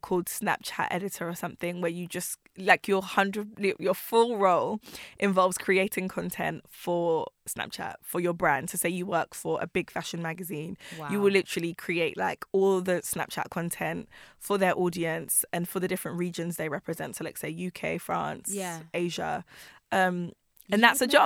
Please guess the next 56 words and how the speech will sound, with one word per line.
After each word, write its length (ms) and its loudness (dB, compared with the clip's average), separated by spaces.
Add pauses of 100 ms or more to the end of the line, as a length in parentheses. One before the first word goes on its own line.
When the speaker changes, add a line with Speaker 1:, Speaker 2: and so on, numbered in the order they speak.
Speaker 1:
job 80 -2
Speaker 2:
know. 60 6
Speaker 1:
in 80 2
fashion, 480 8
Speaker 2:
Yeah. 120 6
Speaker 1:
exactly. 600 2
So 640 2
Speaker 2:
Wow, 580 0
you 180 -2
would 100 -2
never 320 4
Speaker 1:
Yeah. 100 4 (100)
Speaker 2:
know 80 0
that 180 -4
that's 220 -6
even, 380 -6
so 140 2
it's 220 0
important 440 -2
to 100 -8
just 300 -4
do 100 -4
your 220 -2
research. 520 -6
Speaker 1:
Literally. 440 0
Speaker 2:
Literally, 540 -6
and 80 -4
just 120 -12
be 80 -8
like, 140 -2
"All 60 -2
right, 160 -4
what 180 -2
else 240 -2
can 160 -6
I 140 -4
do 280 -6
in 100 -2
Speaker 1:
Yeah. 280 2
Speaker 2:
this 80 -4
industry?" 420 -6
Or 120 8
what 180 8
can 140 0
I 120 0
create? 560 -2
Speaker 1:
That's 300 6
it. 340 4
That's 180 8
Speaker 2:
You 80 4
Speaker 1:
another 220 8
Speaker 2:
know? 60 0
Speaker 1:
thing. 180 2
And 120 6
also, 360 4
like, 220 6